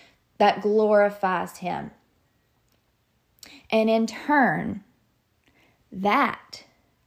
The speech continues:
is the purpose. Sister, today my prayer for you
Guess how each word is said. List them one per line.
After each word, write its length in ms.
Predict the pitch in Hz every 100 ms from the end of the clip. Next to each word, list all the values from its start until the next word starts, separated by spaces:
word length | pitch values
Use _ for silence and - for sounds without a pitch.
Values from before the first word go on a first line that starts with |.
| _
is 180 | - 196
the 100 | -
purpose. 800 | 190 180 175 - - - - - _ _ _ _ - - -
Sister, 420 | - 262 262 269 233
today 380 | 254 226 202
my 180 | 233 226
prayer 440 | 214 - 202 185 190
for 200 | - 226
you 500 | 214 226 220 226